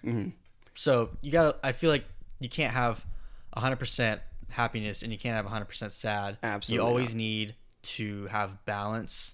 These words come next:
Speaker 1: There's a balance
Speaker 2: and
Speaker 1: in
Speaker 2: something
Speaker 1: everything.
Speaker 2: to work off of.
Speaker 1: Wow, you really sound like Thanos.
Speaker 2: <laughs>
Speaker 1: <laughs> You really sound like Thanos
Speaker 2: There needs
Speaker 1: right
Speaker 2: to be
Speaker 1: now.
Speaker 2: balance.
Speaker 1: There needs to be balance
Speaker 2: <laughs>
Speaker 1: in the universe.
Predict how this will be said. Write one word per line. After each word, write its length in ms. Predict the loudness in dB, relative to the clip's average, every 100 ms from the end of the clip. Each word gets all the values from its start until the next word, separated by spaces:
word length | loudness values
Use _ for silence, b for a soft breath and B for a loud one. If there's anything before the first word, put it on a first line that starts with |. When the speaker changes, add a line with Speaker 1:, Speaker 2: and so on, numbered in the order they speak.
| -8
Speaker 1:
There's 180 | -8 -2
a 60 | 0
balance 300 | 0 2 2
Speaker 2:
and 80 |
Speaker 1:
in 60 | 2
Speaker 2:
something 300 | 0 0 -2
Speaker 1:
everything. 260 | -2 -4 -6
Speaker 2:
to 280 | -14 -4
work 200 | 0 0
off 240 | 0 -4 -8
of. 280 | -12 -12 -18 -16 -6
Speaker 1:
Wow, 120 | -2
you 160 | 2
really 160 | 2 2
sound 220 | 0 -2
like 100 | -4
Thanos. 560 | -4 -4 -2 -2 -6 -12 _ _
Speaker 2:
<laughs> 0 |
Speaker 1:
<laughs> 680 | 0 6 8 8 10 8 8
You 80 | 6
really 300 | 6 4 4
sound 240 | 2 2
like 140 | 2 2
Thanos 120 | 6
Speaker 2:
There 120 | 6
needs 120 | 6 4
Speaker 1:
right 120 | 2
Speaker 2:
to 60 | 0
be 120 | 0
Speaker 1:
now. 60 |
Speaker 2:
balance. 360 | 4 4 4 4
Speaker 1:
There 180 | 4 4
needs 140 | 4
to 60 | 2
be 140 | 2
balance 580 | 4 4 4 2 2 0
Speaker 2:
<laughs> 180 | 0 -2
Speaker 1:
in 60 | 0
the 100 | 2
universe. 680 | 2 2 2 2 2 2